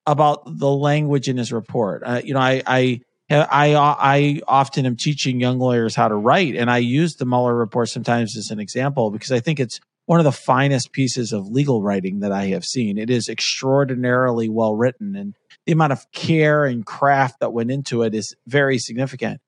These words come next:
And when you compare it to the Durham report, I mean, it's really something. You know, one thing that Mueller did that I think had an impact was, you know, Mueller refused to use the word,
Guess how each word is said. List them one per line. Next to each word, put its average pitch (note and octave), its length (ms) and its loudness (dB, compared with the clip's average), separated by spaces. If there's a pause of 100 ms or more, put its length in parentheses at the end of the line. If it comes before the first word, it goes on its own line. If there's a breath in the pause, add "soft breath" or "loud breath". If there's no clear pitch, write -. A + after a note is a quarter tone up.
(600)
And E3 100 4
when F3+ 100 6
you F3 120 4
compare D#3+ 480 4
it D#3 140 2
to C#3+ 220 2
the A#2+ 140 -2
Durham C3+ 420 4
report, A2+ 460 0
I B2 140 -2
mean, B2 180 0
it's A#2+ 160 -4
really C3 300 0
something. A#2 520 0
You B2 80 0
know, B2 200 2 (340 loud breath)
one F3 240 2
thing E3 320 0
that B2+ 500 0 (300)
Mueller D3 460 4
did C3+ 460 2
that C3+ 180 6
I C3 140 4
think D3+ 340 -2 (260)
had D3+ 240 4
an C#3 140 2
impact G3 680 0 (380)
was, D#3+ 360 4
you B3 80 -2
know, D3+ 80 2
Mueller F3 400 4
refused E3+ 560 -2
to C3 80 -14
use B2+ 260 0
the A#2 100 -2
word, G#2+ 320 -2